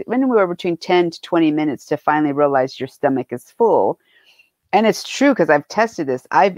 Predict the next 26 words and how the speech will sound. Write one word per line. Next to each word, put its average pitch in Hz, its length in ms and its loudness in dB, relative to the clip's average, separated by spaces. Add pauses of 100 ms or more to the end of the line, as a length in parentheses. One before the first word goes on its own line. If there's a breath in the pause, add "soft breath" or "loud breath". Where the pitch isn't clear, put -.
eaten 185 360 -6
so 180 260 0
fast 180 380 0
sometimes 147 680 -4
where 135 460 0
I 143 340 0 (200)
I 151 340 2 (140)
think, 156 200 -4
"Oh, 175 140 4
I'm 156 140 0
still 151 220 -4
hungry." 170 520 -4 (380 soft breath)
And 180 100 -2
then 196 100 0
by 190 140 2
the 180 120 0
time 196 340 0
my 160 100 2
food 190 300 -2
has 160 180 -2
literally 170 360 0
gone 151 340 0
down 147 200 0
into 151 200 -6
my 135 140 -4
stomach, 147 420 -8